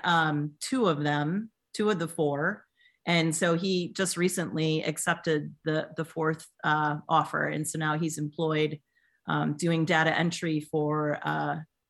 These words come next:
an environmental, uh, engineering company. And he loves it. And I found out that he's been telling people at school, the school that he goes to, a vocational school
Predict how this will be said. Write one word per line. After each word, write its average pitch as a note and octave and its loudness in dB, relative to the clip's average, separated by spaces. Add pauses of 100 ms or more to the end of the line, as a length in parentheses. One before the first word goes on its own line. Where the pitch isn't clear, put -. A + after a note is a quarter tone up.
an E3+ 0
environmental, D#3 0 (240)
uh, D3 -4
engineering E3 0
company. C#3+ -8 (540)
And F3+ 4
he F#3+ 4
loves G#3 6
it. C3+ -2
And F#3+ 2
I F3+ 4
found F#3 4
out F#3 4
that E3+ 0
he's F3 0
been E3+ -4
telling G#3 0
people D#3+ -2 (340)
at D#3+ 0
school, D#3+ 4
the D#3 -6
school F3 0
that E3 0
he E3 0
goes D#3 -2
to, D#3+ -2
a D3+ -2
vocational D3 -4
school C#3 -8